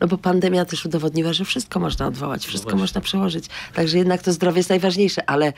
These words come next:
Speaker 1: ale w-, to nasze wyszkolenie i to, co nam wpojono w, w, w szkole, na studiach, że po prostu aktor nie choruje.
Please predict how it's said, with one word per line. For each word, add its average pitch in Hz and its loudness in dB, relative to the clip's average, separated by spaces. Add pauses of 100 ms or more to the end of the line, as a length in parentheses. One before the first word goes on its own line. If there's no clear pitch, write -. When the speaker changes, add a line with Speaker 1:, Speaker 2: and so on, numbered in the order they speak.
(300)
Speaker 1:
ale 156 4
w-, - -10
to 165 2
nasze 160 0
wyszkolenie 160 0
i 147 -6
to, 160 -6
co 147 -6
nam 139 -2
wpojono 143 0
w, - -10
w, - -16
w - -10
szkole, 139 0 (440)
na 139 0
studiach, 156 0 (340)
że 139 -2
po 160 -8
prostu 151 -2
aktor - -4
nie 190 0
choruje. 254 -4